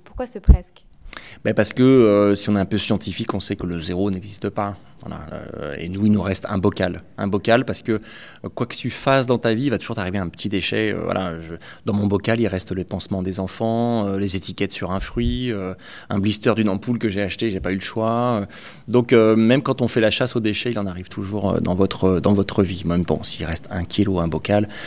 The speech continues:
Speaker 2: ça va, c'est l'air qu'on a fait une sacrée démarche. Mais donc presque.
Speaker 1: Enfin, y a-t-il des initiatives, qu'elles soient citoyennes ou institutionnelles, en laquelle vous croyez particulièrement, des initiatives qui offriraient une solution pérenne aux problématiques, euh, qu'on a abordées ?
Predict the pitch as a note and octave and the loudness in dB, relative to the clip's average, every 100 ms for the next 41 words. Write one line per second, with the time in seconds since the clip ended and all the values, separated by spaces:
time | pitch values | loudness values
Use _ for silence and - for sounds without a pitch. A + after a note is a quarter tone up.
0 | - - E2 D#2+ - F2+ - E2+ - F2 | -14 -4 -2 -2 -2 -4 -2 -4 -2 -2
1 | - - F2 D#2+ - - - - F2+ F#2 | -4 -2 -2 -2 -6 -6 -6 2 4 4
2 | - - - - - - - G#3+ G#3+ C#4 | 2 -2 -4 -8 -14 -18 -2 0 4 4
3 | C4+ G#3+ G#3+ C4 G#3 G#3 G3+ A3+ B3 A#3 | 6 4 2 0 4 4 6 6 6 4
4 | A3+ G#3+ C#4 C4 - G3+ - G3 F#3+ B3 | 0 2 2 2 2 0 0 -2 0 -4
5 | A#3 A#3 A#3 A#3 A3 G3 - G#3+ G#3+ A3 | 2 4 6 4 2 0 0 0 -2 -4
6 | - G#3 G#3+ B3 G#3+ G3 F#3+ F#3 G3+ F#3+ | -2 2 2 2 2 0 -2 -2 -4 -4
7 | F#3 - G3+ G#3 A#3 G#3+ G3+ - G#3+ G3 | -8 2 4 6 6 4 -4 -6 0 0
8 | G3 G#3+ D4 - - - G#3 G3+ A#3 A3+ | 2 0 0 -6 -18 -2 2 4 4 4
9 | A#3 C#4 - A3 A3 G#3 A#3+ A3 - A3 | 2 2 0 -2 0 2 2 2 2 0
10 | G#3+ - A3 A3 A#3+ A3+ A#3 A3+ G#3+ G3 | 0 0 -2 2 2 4 4 2 2 4
11 | - G3 F#3+ F#3 - A3+ F#3+ F#3 - F#3 | 6 6 2 0 -2 0 0 2 2 2
12 | F3+ F3 F3+ F3+ F#3 | 2 0 -2 -2 -4